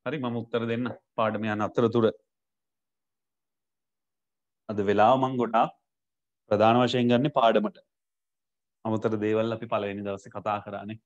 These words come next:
දැන් වැඩේට බහින්න එපායි. අද දවසම අපි පාඩම තමයි සාකච්ඡා ගන්න. ඔයාලට තියෙනවා නම් ප්‍රශ්නයක් අහන්න, මම උත්තර දෙන්නම්. හරි, මේ පාඩම හරි. මේ පිටුව හරි.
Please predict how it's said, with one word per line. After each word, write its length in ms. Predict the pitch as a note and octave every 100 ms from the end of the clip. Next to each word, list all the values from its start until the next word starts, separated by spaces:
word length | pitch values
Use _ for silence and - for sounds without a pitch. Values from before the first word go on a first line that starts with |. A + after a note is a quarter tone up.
| _ _ _ _ _ _ _ _ _ _
දැන් 100 | F#2
වැඩේට 300 | F2+ F2+ G2 F#2
බහින්න 300 | F#2+ A2+ A#2+
එපායි. 240 | C3 B2+ - _ _ _ _ _ _ _ -
අද 160 | G#2
දවසම 420 | G2+ G#2 G2 G2 A#2+
අපි 200 | A#2+ C#3+ _ _ _ _ _ _ -
පාඩම 260 | A2 A2+
තමයි 240 | A#2+ B2 B2
සාකච්ඡා 460 | A#2 G2+ G2 A#2 A2+
ගන්න. 240 | A#2+ C#3
ඔයාලට 240 | B2 A#2
තියෙනවා 320 | A2 G#2+ C3+ D3+
නම් 160 | D#3
ප්‍රශ්නයක් 480 | C#3+ B2 C3 A2+ A2
අහන්න, 240 | G2 G2+
මම 160 | C3 A2+
උත්තර 240 | G#2+ G#2 F#2
දෙන්නම්. 200 | F#2 F2+ _ _ _ _ _ _ _ _ _ _ _ _ _ _ _ _
හරි, 180 | B2 A2
මේ 160 | C3 D3+
පාඩම 340 | E3 D#3 F3+
හරි. 220 | D3+ A2 - _ _ _ -
මේ 140 | B2 B2+
පිටුව 260 | C3+ F3+
හරි. 220 | C3+ G#2